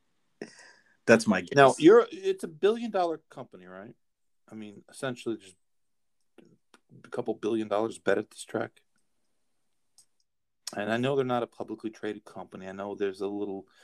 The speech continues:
Speaker 2: they're quasi private, you know, public kind of deal. But there's a tremendous amount of money that, that's, that's bet through this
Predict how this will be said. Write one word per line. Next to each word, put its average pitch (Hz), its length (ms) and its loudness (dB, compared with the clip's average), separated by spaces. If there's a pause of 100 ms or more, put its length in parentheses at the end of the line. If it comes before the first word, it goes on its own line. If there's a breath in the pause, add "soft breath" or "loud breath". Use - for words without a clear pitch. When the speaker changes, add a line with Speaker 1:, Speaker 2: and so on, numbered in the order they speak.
(160 soft breath)
Speaker 2:
they're 107 140 -4
quasi 98 1040 0 (920)
private, 98 480 -10 (560)
you - 140 -18
know, 85 300 -18 (500)
public - 380 -8 (120)
kind 101 220 -10
of 87 100 -18
deal. 85 320 -14 (920)
But 131 100 0
there's 139 160 0
a 160 60 -4
tremendous 214 560 -4
amount 139 180 -2
of 101 80 -4
money 92 440 -8
that, 90 140 -6 (120)
that's, - 300 -12 (260)
that's - 180 -12 (120)
bet 101 240 0 (640)
through 104 320 6
this 87 300 -2